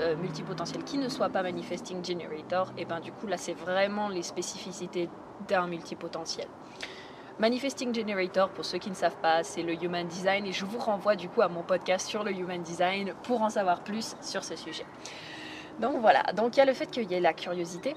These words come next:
du fait qu'on s'intéresse à mille et une choses et qu'on va pas forcément au bout des trucs parce qu'en fait on est vraiment les, le type de personne, euh, on va, on vient chercher une information. C'est-à-dire que quand on s'intéresse à un sujet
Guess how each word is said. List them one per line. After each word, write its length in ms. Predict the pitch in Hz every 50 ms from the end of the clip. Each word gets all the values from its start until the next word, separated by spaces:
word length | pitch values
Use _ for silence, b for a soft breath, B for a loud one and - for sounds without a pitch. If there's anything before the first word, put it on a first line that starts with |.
| - - -
du 80 | 180 175
fait 180 | - 226 220 -
qu'on 240 | - 196 - - 185
s'intéresse 500 | 185 - 208 185 185 196 202 208 214 - - -
à 120 | 175 160 160
mille 480 | 165 185 208 240 269 277 277 254 220 - -
et 140 | 190 196 185 -
une 280 | 214 208 190 185 - -
choses 460 | - - - - 262 254 240 220 - -
et 40 | 196
qu'on 140 | - 185 180
va 120 | 170 165
pas 140 | - 220 226
forcément 420 | - 247 226 - - 220 220 226
au 40 | 214
bout 160 | 190 170 196
des 140 | 220 220 208
trucs 260 | - - 339 - -
parce 180 | - 180 214 -
qu'en 140 | - 220 214
fait 220 | - 311 311 - - -
on 80 | 190
est 80 | 190 180
vraiment 280 | 175 185 190 220 262 277
les, 200 | 247 185 175 170 - 156 151 - - - - -
le 80 | 175 175
type 220 | - - 285 -
de 80 | - 214
personne, 560 | 175 185 180 - - 208 226 269 269 233 - -
euh, 240 | 165 165 160 160 156 - -
on 80 | - 180
va, 180 | 170 208 208 -
on 80 | - 202
vient 200 | 185 208 247 269
chercher 300 | - - - - - 233
une 80 | 214
information. 460 | 190 180 - 196 180 175 180 - - 180
C'est-à-dire 280 | - - 185 233 240
que 100 | - 226
quand 280 | 214 - 285 294 - 269
on 40 | 226
s'intéresse 500 | - 226 202 - 185 190 196 196 - 190
à 60 | 170 156
un 40 |
sujet 440 | 165 - - - 208 196 190 240 277